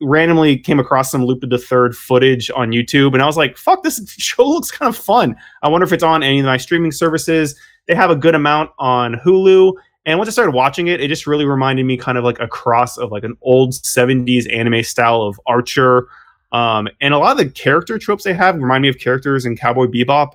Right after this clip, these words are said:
and, um, Outlaw Star. So it's been kind of an interesting show to jump back to. But I've been, um, I'm binging a lot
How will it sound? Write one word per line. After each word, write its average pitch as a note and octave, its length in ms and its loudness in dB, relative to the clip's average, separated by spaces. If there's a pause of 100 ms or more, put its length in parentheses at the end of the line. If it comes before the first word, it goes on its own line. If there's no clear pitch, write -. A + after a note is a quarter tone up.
and, A2 540 -6
um, G2+ 500 -6 (140)
Outlaw B2+ 240 2
Star. A#2+ 440 0 (340)
So F#3 100 0
it's - 80 -4
been F#3 100 2
kind D#3+ 160 -2
of C#3 100 0
an C3 120 -2
interesting C3+ 320 -6
show A#2+ 180 -2
to A#2+ 80 -2
jump A2+ 260 -4
back A#2 240 -2
to. C3 220 4
But D#3+ 180 2
I've G3+ 200 2
been, F3+ 180 2
um, C3 340 0
I'm C3 120 -10
binging F3+ 420 2
a C3 140 -2
lot B2+ 420 2